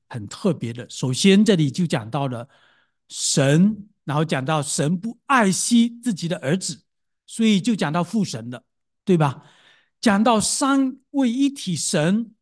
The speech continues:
父神的爱，父神的爱是怎样的？这里讲到的，神若帮助我们，意思就是父神帮助我们，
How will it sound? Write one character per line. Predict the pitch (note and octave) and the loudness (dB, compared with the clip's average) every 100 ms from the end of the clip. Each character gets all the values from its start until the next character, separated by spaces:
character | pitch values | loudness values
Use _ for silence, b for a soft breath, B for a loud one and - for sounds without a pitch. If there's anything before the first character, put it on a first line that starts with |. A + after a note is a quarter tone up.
| _ | _
父 | F4+ D4 G3 | 2 2 2
神 | - D3 E3+ A3 - _ _ _ _ _ _ _ _ | -2 -4 -4 -4 -10 _ _ _ _ _ _ _ _
的 | G#3 G#3 _ _ | -10 -10 _ _
爱， | A#3+ A3 A#2+ - _ _ _ _ _ _ | -2 -2 -2 -10 _ _ _ _ _ _
父 | - F4 | 0 2
神 | B3 E3+ F#3 | 2 2 0
的 | G#3 | 0
爱 | A#3+ B3+ A#3+ | 0 0 0
是 | G3 | -2
怎 | G#3 D#3+ A#2 | -6 -8 -8
样 | D#3 C#3+ | -10 -10
的？ | B2 - _ _ _ _ _ _ - | -14 -20 _ _ _ _ _ _ -4
这 | A3+ | 2
里 | C4 | 2
讲 | G#3+ D#3 | 2 0
到 | F3 G3+ | 2 2
的， | E3+ C#3 - _ _ _ _ | 2 -2 -8 _ _ _ _
神 | - - E3+ G3+ B3 D4 - _ _ _ _ | -6 0 4 4 4 0 -8 _ _ _ _
若 | - E4 A#3+ | 2 4 4
帮 | D3 - C#4+ D#4 | 2 2 4 4
助 | D4 G3+ | 2 0
我 | C3 | -2
们， | A#2+ B2+ C3 _ _ _ | -8 -16 -18 _ _ _
意 | - D4 | 0 2
思 | C#4+ C4+ | 2 0
就 | C#4 | 0
是 | A3+ C4 A3+ - _ _ _ - | 2 2 0 -2 _ _ _ 0
父 | F4+ C#4 | 4 4
神 | F3+ F#3+ G#3 B3 | 4 2 0 0
帮 | - D4+ D#4 D#4 | 2 4 4 2
助 | D#4+ | 2
我 | A3 D#3 | 2 0
们， | E3 F#3+ | -2 -4